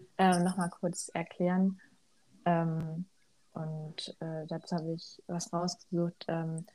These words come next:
also während die Integration davon ausgeht, dass, ähm, eine Gesellschaft, ähm, aus einer,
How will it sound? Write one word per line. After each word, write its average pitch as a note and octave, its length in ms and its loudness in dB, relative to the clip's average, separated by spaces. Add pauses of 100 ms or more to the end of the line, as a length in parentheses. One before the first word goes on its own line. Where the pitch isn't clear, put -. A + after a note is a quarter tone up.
(320)
also D#3+ 200 0
während F3+ 280 8
die F3 240 10
Integration F#3 480 6
davon F3 200 4
ausgeht, F3+ 460 4
dass, E3 360 -4
ähm, D#3+ 580 -2
eine E3 120 -4
Gesellschaft, G3+ 880 4
ähm, E3+ 440 2
aus E3+ 180 2
einer, E3 420 4